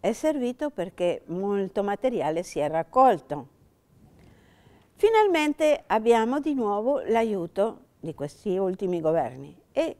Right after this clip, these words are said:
possiamo noi, non il governo, noi abbiamo la possibilità come cittadini di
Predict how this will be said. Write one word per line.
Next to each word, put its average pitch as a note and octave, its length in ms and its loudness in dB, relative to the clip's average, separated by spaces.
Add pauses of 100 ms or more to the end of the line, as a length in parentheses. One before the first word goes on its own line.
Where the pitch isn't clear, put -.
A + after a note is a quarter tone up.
possiamo E3+ 680 -2
noi, E3 460 -2 (500)
non F#3+ 260 -2
il B2+ 100 -10
governo, A2+ 500 -6
noi G#3+ 400 0 (400)
abbiamo F4 380 0
la B3+ 160 4
possibilità D4 680 -2
come B3 300 2
cittadini A3 840 0 (1040)
di A#3+ 360 -4